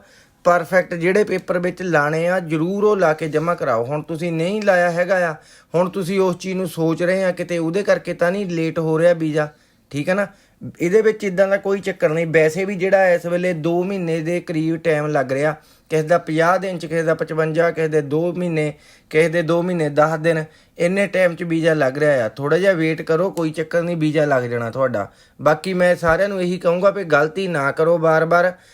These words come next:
ਜਦ ਮੈਂ ਕਹੀ ਜਾਂਦਾ ਆ, ਮੱਥਾ ਮਾਰਦਾ ਕਿ ਆਪਦੇ ਫਾਈਲ ਆ ਜਿਹੜੀ ਪ੍ਰੋਪਰ ਕੰਪਲੀਟ ਜਮ੍ਹਾਂ ਕਰਾਓ। ਕੋਈ ਵੀ ਤੁਹਾਨੂੰ ਕੁਮੈਂਟ ਕਰ ਸਕਦਾ ਆ, ਤੁਹਾਡੇ ਕੁਮੈਂਟ ਦਾ ਰਿਪਲਾਈ ਦੇ ਸਕਦਾ ਕਿ "ਸਾਡਾ ਸਰਪੰਚ ਵਾਲਾ ਐਫੀਡੇਵਿਟ ਨਹੀਂ ਲਿਆ,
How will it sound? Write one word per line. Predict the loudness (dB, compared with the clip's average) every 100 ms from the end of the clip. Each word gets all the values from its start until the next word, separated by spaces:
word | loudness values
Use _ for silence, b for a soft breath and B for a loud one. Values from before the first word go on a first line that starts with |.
| b b
ਜਦ | 0 2
ਮੈਂ | 2 -2
ਕਹੀ | -2 -4 0
ਜਾਂਦਾ | 0 0 0 0
ਆ, |
ਮੱਥਾ | 0 -4 -2 0
ਮਾਰਦਾ | 0 0 0 -2
ਕਿ | -2 -4
ਆਪਦੇ | -2 -2 -2 -2 -4 -2
ਫਾਈਲ | 0 2
ਆ | 2
ਜਿਹੜੀ | 0 -2 -4 -6 b b b -4
ਪ੍ਰੋਪਰ | 0 2 2 0
ਕੰਪਲੀਟ | 0 -4 -2 -2 -2
ਜਮ੍ਹਾਂ | 0 0 2 0
ਕਰਾਓ। | 2 2 2 -4 -2
ਕੋਈ | -2 0
ਵੀ | -4
ਤੁਹਾਨੂੰ | -2 -2 -2 -2
ਕੁਮੈਂਟ | -4 -2 -2 -4
ਕਰ | -2 0 0
ਸਕਦਾ | -2 0 2 2 2
ਆ, | -2 B B 0
ਤੁਹਾਡੇ | 2 2
ਕੁਮੈਂਟ | 0 0 2
ਦਾ | 2 2
ਰਿਪਲਾਈ | 2 2 2
ਦੇ | 2 2
ਸਕਦਾ | 2 2 2 2
ਕਿ | 2
"ਸਾਡਾ | 2 2 2 0
ਸਰਪੰਚ | 0 0 0 2
ਵਾਲਾ | 2 2
ਐਫੀਡੇਵਿਟ | 0 0 2 2
ਨਹੀਂ | 0 0 2
ਲਿਆ, | 2 2